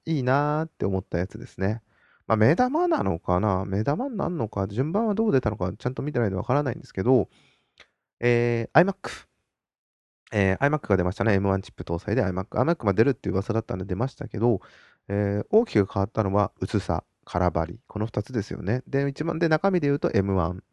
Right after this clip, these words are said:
今までインテルしかなかった、インテルシーピーユーだったのが、Apple エムワンチップになりました。で、次に来るのがキーボードがタッチアイディー搭載キーボード。うん。まあ、これはあの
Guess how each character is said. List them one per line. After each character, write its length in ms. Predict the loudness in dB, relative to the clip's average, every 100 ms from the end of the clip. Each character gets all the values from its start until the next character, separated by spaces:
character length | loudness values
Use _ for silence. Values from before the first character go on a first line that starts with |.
| _ _ _ _ _ _
今 120 | -2
ま 80 | 0
で 100 | 0
イ 60 | 0
ン 80 | -2
テ 120 | -2
ル 80 | -2
し 80 |
か 80 | -4
な 80 | -6
か 100 | -6
っ 60 | -12
た、 160 | -8
イ 40 | -4
ン 60 |
テ 100 | 0
ル 60 | 0
シ 180 | -2 -12
ー 40 |
ピ 120 | -4
ー 20 |
ユ 60 | -4
ー 20 |
だ 100 | -4
っ 40 | -8
た 100 | -8
の 100 | -8
が、 120 | -8 -12 -20 _
Apple 400 | -8 -6 -4 -2
エ 40 | -2
ム 100 | -4
ワ 80 |
ン 40 | -8
チ 100 | -12
ッ 40 |
プ 100 | -10
に 80 | -10 -10
な 100 | -12
り 100 | -8
ま 140 | -8 -8
し 120 | -8
た。 160 | -14 -14 _ _ _ _ _ _ _ _ _ _ _ _ _ -10
で、 80 |
次 300 | -6 -4 -2
に 100 | -2
来 120 | -4 -4
る 60 |
の 60 | -2
が 120 | -4
キ 200 | -4 -6
ー 40 |
ボ 120 | -2 0
ー 20 |
ド 60 | 0
が 40 |
タ 120 | -2
ッ 20 | -4
チ 160 | 2
ア 60 | 2
イ 60 |
デ 80 | 0
ィ 40 | -2
ー 20 |
搭 140 | 0
載 160 | 2 0
キ 160 | -2
ー 40 | -4
ボ 140 | -4
ー 40 | -6
ド。 120 | -10 _ _ _ _
う 40 | -20
ん。 40 |
ま 60 | -20 _ _ _ -18
あ、 80 | -8
こ 100 | -4
れ 60 |
は 140 | -2
あ 20 |
の 80 | 0